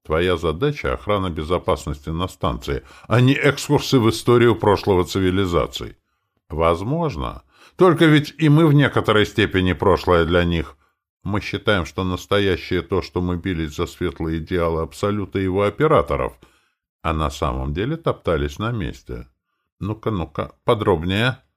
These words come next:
А что подробнее? Станция занималась однообразной работой год за годом, столетие за столетием, тысячелетие за тысячелетием. Сохраняла и мирила социум в мирозданиях. А сама в это время не развивалась.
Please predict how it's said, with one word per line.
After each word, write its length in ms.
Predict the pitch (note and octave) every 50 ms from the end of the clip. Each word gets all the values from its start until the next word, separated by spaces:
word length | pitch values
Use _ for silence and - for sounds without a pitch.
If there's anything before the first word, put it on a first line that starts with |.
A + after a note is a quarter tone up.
| _ _ _ _ _ _ _ _ _ _ _ _ _ _ _ _ _ _ _ _ _
А 120 | - G2+ G#2+
что 200 | - - D#3+ D3+
подробнее? 680 | - F#2 D#2+ D2 D2 D2 C2+ A1+ A#1+ B1+ A#1 G#1+ - - _ _ _ _
Станция 460 | - - G3 G#3 G3 D3+ - E3+ D3
занималась 600 | A#2 C3 C3 C3 C3 C3 D3 D#3 F3 E3 C#3+ -
однообразной 720 | C3+ A#2+ G#2 A2+ A#2+ A2+ A2+ A2+ C#3+ D#3+ C#3 B2+ C3 A#2+
работой 420 | A2 A2 A2 A2+ D3+ D#3 D3+ B2 G#2+
год 240 | F#2+ A2+ A#2+ A2 G2+
за 140 | A#2+ A#2
годом, 380 | G#2+ G#2+ G#2 F#2+ D#2+ D2+ D2+ D2
столетие 540 | - - G2+ G2+ G#2 B2 C3 C3 - A#2+ A2
за 120 | F#2+ G2+
столетием, 800 | F#2+ - - A2+ A2 A2 A2+ G2+ F2+ - E2 D2+ C#2 C2 B1 - - _ _ _ _ _ _
тысячелетие 880 | - D3 C#3+ D3 D#3 D3+ D3 - D3 C3+ C3 D3 E3 E3 - E3+ D#3+ B2+
за 140 | A#2 C3+
тысячелетием. 1200 | B2+ - C#3+ C#3 - - C#3 - - D3 C3+ C3 B2 A#2+ G#2 F2+ - - F2+ E2+ E2 D#2 D2 C2+ - - _ _ _ _ _ _
Сохраняла 680 | _ - - - - - G2 G2+ A2 B2+ C#3 C3 A2+ F#2
и 40 | F2
мирила 460 | F2 F2+ F2+ F2+ F#2+ G2+ F#2 E2+ D#2+
социум 500 | D2+ - - G#2+ G2 - - F#2 E2 D#2
в 40 | D#2+
мирозданиях. 800 | D#2+ E2+ F2 F#2+ G2 F#2 F2 E2+ C2+ B1+ A#1+ A#1+ A#1 A#1 - - _ _ _ _ _ _ _ _ _ _ _
А 100 | - E2+
сама 380 | - - - E2+ D#2+ D#2 D2 D2
в 80 | C2+ D2
это 220 | D2 D2 - G2+
время 320 | A2 A2+ G#2+ G2+ F2+ F2+
не 120 | F2 F2+ F#2
развивалась. 880 | F2+ F#2+ E2+ F#2 G2+ A#2 B2+ A#2+ A2+ E2+ C#2+ C#2 C#2+ D2+ C#2 - -